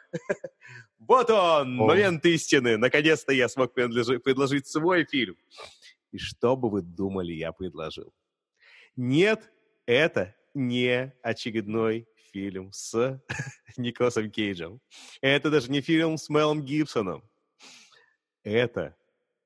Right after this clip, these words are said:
Speaker 1: фильм с Уиллом Смитом.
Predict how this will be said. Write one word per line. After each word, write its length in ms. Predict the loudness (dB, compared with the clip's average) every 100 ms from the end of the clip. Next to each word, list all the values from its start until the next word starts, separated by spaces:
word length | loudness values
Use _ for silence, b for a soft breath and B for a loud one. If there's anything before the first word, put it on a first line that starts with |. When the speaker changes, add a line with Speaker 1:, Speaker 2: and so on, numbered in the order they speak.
| _ _ _ -4
Speaker 1:
фильм 400 | -2 -2 -6 -12 _
с 300 | -16 -14 -8
Уиллом 580 | -4 0 2 2 2 0
Смитом. 1300 | -4 -2 0 0 2 2 4 4 4 2 0 -2 -4